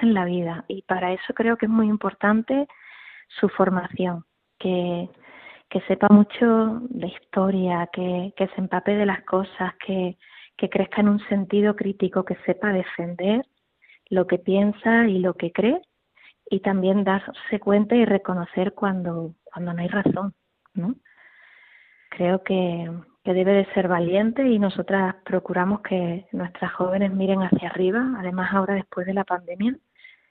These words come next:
muchas están muy tocadas, ¿no? En, en cuanto a miedo y situación al vivi-, al haber vivido esos meses de, de encerramiento, ¿no? Nuestra santa diría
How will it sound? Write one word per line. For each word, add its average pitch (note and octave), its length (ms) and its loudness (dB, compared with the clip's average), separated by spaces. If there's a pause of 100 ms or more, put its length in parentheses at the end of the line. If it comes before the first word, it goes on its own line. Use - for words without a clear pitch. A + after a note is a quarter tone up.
(240)
muchas F3+ 460 -2
están F3+ 720 -2 (580)
muy G3 240 4
tocadas, F3 540 -2
¿no? F#3+ 180 -2
En, F3+ 320 -4 (1200)
en F#3 140 -2
cuanto F3 340 -4
a E3+ 40 -6
miedo F#3+ 640 -2
y F3+ 300 -2
situación F3+ 460 -4
al G3 180 2
vivi-, F3+ 320 -2
al F3+ 120 -4
haber F3+ 220 -2
vivido G3 300 2
esos F#3+ 200 -6
meses F3+ 440 -4
de, F3 400 -4 (320)
de F3+ 100 -6
encerramiento, F3+ 800 -4
¿no? A#3+ 140 -6 (680)
Nuestra G3+ 340 -2
santa A3+ 280 6
diría A3+ 440 6